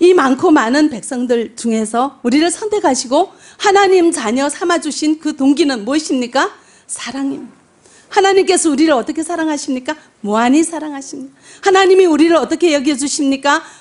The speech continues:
보배롭게, 보배롭고 존귀한 자라고 이야기하십니다. 진리를 가르치시고 우리를, 이 성경은 아까 읽은 본문에 보면은 우리에게 하나님의 의가 나타나도록 하시고 교훈과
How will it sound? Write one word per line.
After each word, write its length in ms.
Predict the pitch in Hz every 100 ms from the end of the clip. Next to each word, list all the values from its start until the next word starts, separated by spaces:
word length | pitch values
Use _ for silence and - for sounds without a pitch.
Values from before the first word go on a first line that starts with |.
| _
보배롭게, 1000 | - 214 233 233 214 214 247 277 349 -
보배롭고 760 | - 254 277 262 262 285 311 370 - _
존귀한 680 | - 208 226 247 226 208 202
자라고 640 | 190 185 180 214 285 370 _ _ _
이야기하십니다. 1080 | 185 190 180 196 196 - 180 180 170 170 190 196 _ _ - - -
진리를 680 | 254 247 247 240 277 330 339
가르치시고 880 | - 202 220 240 202 185 220 208 -
우리를, 560 | 226 240 254 302 370 - - -
이 140 | 349
성경은 720 | - 220 202 254 240 214 285 -
아까 280 | 196 247
읽은 340 | - 269 269 311
본문에 360 | 220 226 277 214
보면은 500 | 196 190 190 190 - _ - - - _
우리에게 580 | 214 262 277 254 269 349
하나님의 500 | - 381 339 311 285 -
의가 360 | 214 220 240
나타나도록 680 | 233 185 247 214 202 190 208
하시고 500 | 208 202 214 214 254 - -
교훈과 580 | 240 233 349 339 214